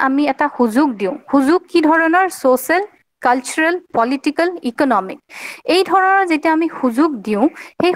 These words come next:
সুযোগ লৈ কোনোবাই যদি ওপৰত উঠিব পাৰে, নিজৰ কাৰণে কিবা কৰিব পাৰে, তেতিয়া আমি তেওঁক কওঁ কি একচুৱেল চেন্সত তেওঁ empowered হৈছে। So, this is the meaning of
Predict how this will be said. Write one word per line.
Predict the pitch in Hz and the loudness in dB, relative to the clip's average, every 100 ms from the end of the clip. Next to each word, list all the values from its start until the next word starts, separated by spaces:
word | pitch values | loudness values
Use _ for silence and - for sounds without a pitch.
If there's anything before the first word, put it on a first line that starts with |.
| - | 0
সুযোগ | 285 349 392 | 2 0 2
লৈ | 330 339 | 2 2
কোনোবাই | 339 277 285 311 320 | 0 2 2 2 0
যদি | 294 302 - 240 | 0 0 0 -2
ওপৰত | - 285 302 302 | 0 0 0 -2
উঠিব | 220 - 262 285 285 | -6 -2 0 0 0
পাৰে, | 285 294 | 0 0
নিজৰ | 226 247 269 | 0 0 0
কাৰণে | 277 285 262 | 0 -2 -2
কিবা | 226 269 - | -4 -4 0
কৰিব | 214 240 262 294 | 0 0 0 0
পাৰে, | 247 208 320 - _ _ _ _ - | -2 0 -2 -4 _ _ _ _ 0
তেতিয়া | 311 302 320 359 349 233 | 0 2 2 2 2 0
আমি | 247 453 - _ _ - | 0 -2 -6 _ _ -2
তেওঁক | 285 294 - | 0 0 2
কওঁ | 254 320 - | 2 2 0
কি | 302 - | -2 0
একচুৱেল | 233 - - 320 | -4 -4 -2 -2
চেন্সত | 285 220 202 330 - | -2 -6 -2 -4 0
তেওঁ | 311 403 226 | -2 0 -4
empowered | 202 214 196 233 - | -2 0 2 2 0
হৈছে। | 202 - - - | -2 -4 -8 -6
So, | - | -4
this | 302 339 403 | 0 0 0
is | 359 | 2
the | 311 277 | 2 4
meaning | 277 294 | 4 4
of | 285 | 2